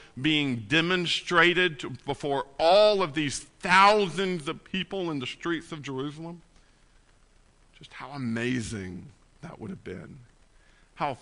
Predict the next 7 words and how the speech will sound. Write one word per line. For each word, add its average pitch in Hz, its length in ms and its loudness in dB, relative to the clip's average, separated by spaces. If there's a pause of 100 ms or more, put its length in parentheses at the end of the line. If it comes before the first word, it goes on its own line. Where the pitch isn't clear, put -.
(140)
faith-building 117 840 -4
that 113 120 -4
would 113 80 -6
have 110 80 -8
been. 120 140 -4
How 135 260 -4 (440)
courage-building 113 1800 0